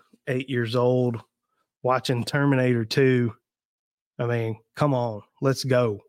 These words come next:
Um, but let's answer the question here. I keep getting off topic just 'cause I love talking about movies, guys. I really do. I'll try to get a little bit more concise format going forward.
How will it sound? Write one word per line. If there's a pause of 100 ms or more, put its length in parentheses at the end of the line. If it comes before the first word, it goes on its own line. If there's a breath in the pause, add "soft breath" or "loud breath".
(880)
Um, (960)
but
let's
answer
the
question
here.
I
keep
getting
off
topic
just
'cause
I
love
talking
about
movies,
guys.
I
really
do. (640 loud breath)
I'll
try
to
get
a
little
bit
more
concise
format
going
forward.